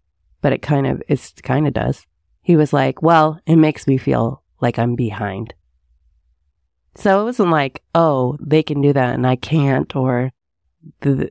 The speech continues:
you know, "I deserve that recognition and they don't," or anything like that. It was like, he knew it, it made him feel like his timeline was off, which is real. I mean,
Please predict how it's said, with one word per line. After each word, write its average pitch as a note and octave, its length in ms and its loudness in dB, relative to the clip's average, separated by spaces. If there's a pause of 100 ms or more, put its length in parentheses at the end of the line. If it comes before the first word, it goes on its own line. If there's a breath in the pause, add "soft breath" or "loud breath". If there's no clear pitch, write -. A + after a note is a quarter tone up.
you C#3+ 160 0
know, B2 220 -2
"I D#3+ 160 2
deserve C#3 400 -2
that B2+ 120 2
recognition A#2+ 920 -4
and B2 260 -10
they E3+ 180 2
don't," C3+ 560 -4
or C3+ 140 -2
anything D#3 360 0
like C3 200 -4
that. - 300 -2 (720)
It D3+ 140 2
was C3+ 240 0
like, B2 380 0
he C#3+ 80 4
knew C3+ 180 4
it, A#2+ 140 -2 (140)
it C#3 120 0
made B2+ 180 2
him B2 220 -2
feel C3 260 0
like A2+ 380 -2 (1200)
his - 300 -2
timeline A#2 560 0
was B2 160 -4
off, A2 320 -2 (920)
which D4 180 0
is G#3+ 160 0
real. D#3+ 160 4
I D#3+ 120 0
mean, D3+ 360 0